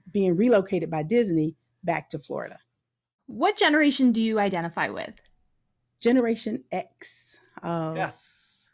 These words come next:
Speaker 1: just barely.
Speaker 3: <laughs>
Speaker 1: <laughs> I'm one step away from being a baby boomer, but definitely Generation X.
Speaker 2: What were your parents' occupations?
Speaker 1: Oh, wow. So my dad is or was an attorney,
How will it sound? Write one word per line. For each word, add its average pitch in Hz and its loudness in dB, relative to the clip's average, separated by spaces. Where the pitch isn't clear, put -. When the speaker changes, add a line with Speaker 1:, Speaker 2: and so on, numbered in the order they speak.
Speaker 1:
just 294 -2
barely. 294 2
Speaker 3:
<laughs> - -
Speaker 1:
<laughs> - -10
I'm 220 -6
one 277 0
step 277 -2
away 240 0
from 220 -8
being 202 0
a 185 -2
baby 170 -2
boomer, 156 -8
but 170 -6
definitely 208 -2
Generation 165 -2
X. - -12
Speaker 2:
What 294 0
were 403 6
your 440 8
parents' 269 -2
occupations? 160 -6
Speaker 1:
Oh, 240 -2
wow. 175 -4
So - -4
my 202 2
dad 226 2
is 214 4
or 202 6
was 202 6
an 220 2
attorney, 220 2